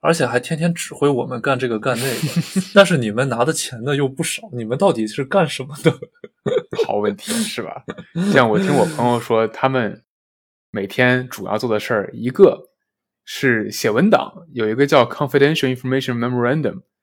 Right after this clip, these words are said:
Speaker 1: 嗯。
Speaker 2: 然后他说这文档呢，他其实也不自个儿写，他就把律师发过来的东西改改字儿，粘贴粘贴，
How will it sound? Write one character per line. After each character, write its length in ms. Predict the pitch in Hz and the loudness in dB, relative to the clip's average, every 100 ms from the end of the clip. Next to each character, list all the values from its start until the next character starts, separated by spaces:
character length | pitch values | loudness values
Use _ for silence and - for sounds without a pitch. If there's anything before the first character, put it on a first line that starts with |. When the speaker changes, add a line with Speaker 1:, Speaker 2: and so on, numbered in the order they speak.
| _ _ - | _ _ -14
Speaker 1:
嗯。 300 | 127 110 104 - | -10 -10 -8 -2
Speaker 2:
然 100 | 120 | 2
后 20 | |
他 100 | 165 | 4
说 60 | |
这 140 | 170 160 | 6 6
文 160 | 135 | 6
档 200 | 175 120 | 4 2
呢， 80 | 101 | 0
他 120 | 104 - | -6 -8
其 100 | - | -6
实 100 | 107 | -6
也 80 | |
不 140 | 101 127 | -6 -4
自 100 | - | -2
个 80 | - | -2
儿 100 | - | -8
写， 300 | - - - _ _ _ _ | -12 -16 -20 _ _ _ _
他 100 | 180 | 0
就 120 | 180 | 4
把 140 | 127 120 | 6 6
律 140 | 175 | 4
师 100 | - | 2
发 140 | 190 | 0
过 100 | 180 | 2
来 60 | 160 | 0
的 40 | |
东 80 | 156 | -2
西 340 | 156 127 - _ _ _ _ - | -2 -2 -4 _ _ _ _ 2
改 100 | 170 | 6
改 140 | 165 | 8
字 100 | 165 | 8
儿， 100 | 196 113 - - - - - - _ - | 8 6 0 -14 -16 -16 -16 -20 _ 2
粘 120 | 185 | 4
贴 140 | 190 | 6
粘 140 | 180 175 | 4 6
贴， 340 | 185 175 | 6 6